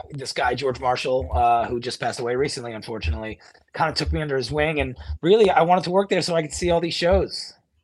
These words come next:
I actually, hold on, let me, ready for this? I don't know if you'll be able to see it because of the glare. Uh, let's see if I can get this off the wall. <sighs> So this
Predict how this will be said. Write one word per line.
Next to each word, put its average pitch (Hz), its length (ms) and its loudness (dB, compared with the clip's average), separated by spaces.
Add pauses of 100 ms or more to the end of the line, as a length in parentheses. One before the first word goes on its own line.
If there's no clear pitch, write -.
(460)
I 143 100 0
actually, 160 360 0
hold 175 160 -2
on, 127 160 -6
let 135 160 -10
me, - 80 -10 (100)
ready 147 140 -2
for 180 120 -6
this? 180 140 4
I 165 120 2
don't 196 100 2
know 214 60 4
if 202 80 0
you'll 196 100 4
be 196 100 6
able 170 120 6
to 170 40 -6
see 175 220 0
it 151 100 4
because 151 220 -4
of 135 60 -10
the 131 80 -4
glare. 120 340 -2 (1160)
Uh, 196 320 6 (260)
let's 208 240 2
see 185 160 2
if 151 100 -4
I 156 80 -2
can 156 80 -12
get 156 140 -2
this 156 160 -4
off 151 160 4
the 147 80 2
wall. 131 360 6 (1300)
<sighs> - 60 0 (3750)
So 170 180 4
this 208 500 4